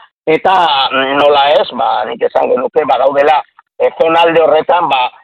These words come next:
Japon eta Taiwanerekiko Hego Korearen jarreraren, e, ba, hori, ez, kanpo politika lotutako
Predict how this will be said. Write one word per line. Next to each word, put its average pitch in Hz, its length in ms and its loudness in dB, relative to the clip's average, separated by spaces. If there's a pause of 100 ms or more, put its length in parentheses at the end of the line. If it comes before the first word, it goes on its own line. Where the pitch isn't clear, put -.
Japon 165 500 0
eta 131 260 0
Taiwanerekiko 147 1300 -2
Hego 135 240 -2
Korearen 127 720 -2 (800)
jarreraren, 139 960 -2 (160)
e, 110 1040 -2
ba, 113 160 -4
hori, 92 160 -8
ez, 151 120 -8
kanpo 127 320 -4
politika 120 720 -6
lotutako 117 640 -4